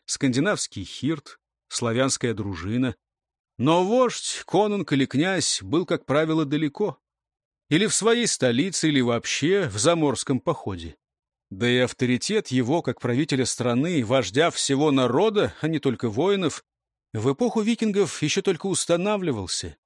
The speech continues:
Люди предпочитали рассчитывать на самих себя. Кстати, если мы обратимся к современной эпохе, нетрудно удостовериться в том, что кровная месть в наше время сохранилась или вновь возникает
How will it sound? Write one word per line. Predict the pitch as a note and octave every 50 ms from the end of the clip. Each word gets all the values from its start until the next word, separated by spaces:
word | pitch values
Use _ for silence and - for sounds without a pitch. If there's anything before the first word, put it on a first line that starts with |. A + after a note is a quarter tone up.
| _ _ _ _ _ _ -
Люди | A2+ G#2+ G#2+ A2 B2 C3+ D#3+ F3+ E3+ G3 F#3
предпочитали | - F3 E3 - - D3+ - - A#2+ - - B2+ D3 D#3
рассчитывать | D#3 C3+ A#2 - - - B2 B2 - C#3 C#3 C#3+ C3+ - - - -
на | - B2 A#2+
самих | - - C3 A2 G#2+ G#2+ G2+ -
себя. | - - D3 C#3+ B2+ A2 F2 - - _ _ _ _ _ _ _ _ _ _ _ _ _ _ _
Кстати, | - - - - B2+ A#2+ - - B2
если | A#2+ A#2 A#2 A#2+ A#2+ C3 C3+ - - C3
мы | C3 C3 C3+
обратимся | C3 A#2 B2 B2 - - C#3 A#2 - - B2
к | -
современной | - - C3 A2 B2 C3 D3+ G3+ A#3 G#3+ F#3+ C#3 A2 G#2
эпохе, | F#2+ - - G2 D#2+ - - F#2 D#2+ - _ _ _ _ _ _ _ -
нетрудно | C#3+ F#3 G#3 - B3+ C4+ C4+ A3+ B3
удостовериться | B3 A3+ A3+ G3+ - - G3 G3+ A3 A3 G#3+ F#3 - - E3+
в | -
том, | - G#3 G#3+ F#3
что | - - - E3
кровная | - - C#3+ E3+ F#3 F3 C#3+ D3 C#3 C3+ C3 B2+
месть | B2+ C#3 F3 G3+ A2 - - - -
в | A#2
наше | B2+ D3+ G3 G3 - - D#3 C#3+
время | B2 B2 D#3 G3 G3+ F#3+ F3
сохранилась | - - E3 D3+ - - C#3 C#3 B2+ B2 C3 E3 G3 G#3+ G#3 F#3 - - -
или | A2+ A2+
вновь | G#2+ G2 A2 C3 F#3+ F#3+ - -
возникает | F#3+ F3+ D#3+ F3 E3+ - F#3 F3+ F3 F3 E3+ - - -